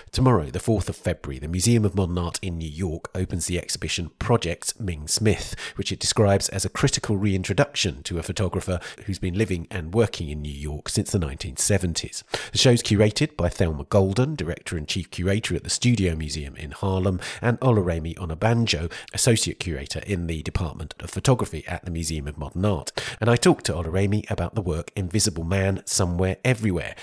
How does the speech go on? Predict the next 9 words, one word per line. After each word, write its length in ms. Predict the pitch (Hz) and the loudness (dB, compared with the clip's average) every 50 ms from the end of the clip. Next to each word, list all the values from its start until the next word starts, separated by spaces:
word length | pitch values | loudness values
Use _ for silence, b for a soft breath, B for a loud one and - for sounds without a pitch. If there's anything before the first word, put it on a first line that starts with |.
| B B | B B
of 140 | - 95 - | -4 0 0
which 220 | 107 - - - B B _ | 0 0 0 -4 B B _
there 120 | - 110 110 | 0 2 2
are 60 | 104 | 2
two 260 | - - - 143 127 | 2 2 2 2 4
versions 600 | 113 120 101 - - - - - - - - - - | 6 4 4 4 2 0 -4 -4 -8 -12 -14 -12 -6
in 160 | - 104 98 98 | -4 -2 0 2
the 100 | 107 101 | 2 2
exhibition. 520 | 95 - - - 85 80 - - - - | 0 0 -2 -4 -4 -4 -4 -4 -4 -6